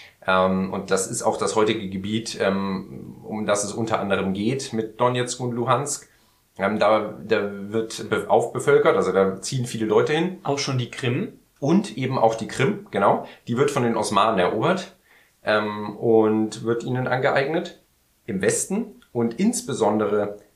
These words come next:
Speaker 1: ähm, Lemberg ist hier zu nennen, heutiges Lviv. Ich bin mir nicht ganz sicher, wie man das ausspricht, äh,
Speaker 2: Hm.
Speaker 1: ja, aber genau, ähm, westliche, im, in der heutigen westlichen Ukraine gelegen.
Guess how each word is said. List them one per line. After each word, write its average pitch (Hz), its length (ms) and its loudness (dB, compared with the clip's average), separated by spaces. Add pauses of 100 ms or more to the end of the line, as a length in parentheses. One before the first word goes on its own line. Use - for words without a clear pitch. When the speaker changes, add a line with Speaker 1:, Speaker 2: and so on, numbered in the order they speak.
Speaker 1:
ähm, 90 520 -4
Lemberg 139 640 2
ist - 140 -6
hier 147 140 -6
zu 151 120 -4
nennen, 156 320 0 (100)
heutiges - 600 -4 (360)
Lviv. 113 440 0 (380)
Ich - 80 -20
bin 107 100 -4
mir 101 80 -2
nicht 92 140 -4
ganz 92 180 -4
sicher, 98 220 -6
wie 101 40 -4
man 98 140 -2
das 95 80 -4
ausspricht, 101 480 -4
äh, 92 360 2
Speaker 2:
Hm. - 60 -10 (180)
Speaker 1:
ja, 95 340 0 (140)
aber 98 320 6
genau, 104 440 2 (140)
ähm, 104 420 0 (100)
westliche, - 400 0
im, 101 220 -4
in 98 80 -4
der 95 120 4
heutigen 101 260 0
westlichen 123 420 -2
Ukraine 120 460 -2
gelegen. 117 480 -2